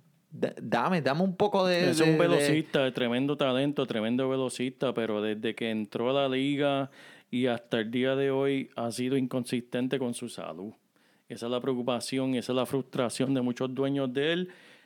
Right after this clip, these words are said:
Speaker 2: O sea, yo recuerdo muy claro, tuvo un juego que te dio más de treinta puntos en fantasy y estás contento.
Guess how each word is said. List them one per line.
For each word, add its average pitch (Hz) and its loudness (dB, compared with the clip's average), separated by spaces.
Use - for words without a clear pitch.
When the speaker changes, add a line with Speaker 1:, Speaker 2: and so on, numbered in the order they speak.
Speaker 2:
O - -20
sea, 120 -6
yo 123 0
recuerdo 175 2
muy 180 2
claro, 151 2
tuvo 127 0
un 151 2
juego 156 0
que 165 0
te 143 0
dio 127 2
más 151 0
de 160 2
treinta 151 0
puntos 165 0
en 143 0
fantasy 156 0
y 107 -2
estás - -6
contento. 170 0